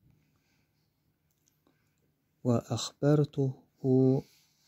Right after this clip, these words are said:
bi müşkilətihə.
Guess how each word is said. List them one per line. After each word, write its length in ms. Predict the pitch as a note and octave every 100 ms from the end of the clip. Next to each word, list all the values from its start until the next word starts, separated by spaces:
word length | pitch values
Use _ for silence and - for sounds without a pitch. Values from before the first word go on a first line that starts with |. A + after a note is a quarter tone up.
| _ _ _ _ _ _ _ _ _ _ _ _ _ _ _ _
bi 100 | B2+
müşkilətihə. 840 | B2 A#2 - A#2 A2 A2+ - -